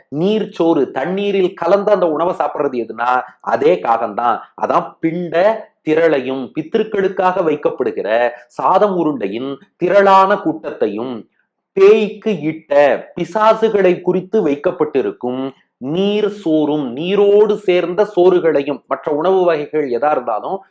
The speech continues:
பிசாசுக்கு தண்ணீர்ல சேர்த்து வைக்கணுமா. அப்படிப்பட்டவற்றையும் எல்லாம் என்ன பண்ண போறது?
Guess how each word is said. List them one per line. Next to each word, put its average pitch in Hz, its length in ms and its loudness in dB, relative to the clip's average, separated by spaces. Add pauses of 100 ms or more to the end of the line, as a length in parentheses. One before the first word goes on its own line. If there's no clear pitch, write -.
(140)
பிசாசுக்கு 160 640 -2
தண்ணீர்ல 175 480 0
சேர்த்து 165 340 0
வைக்கணுமா. 139 400 -4 (320)
அப்படிப்பட்டவற்றையும் 127 1040 -2 (380)
எல்லாம் 143 260 0
என்ன 160 160 0
பண்ண 165 160 -2
போறது? 127 340 0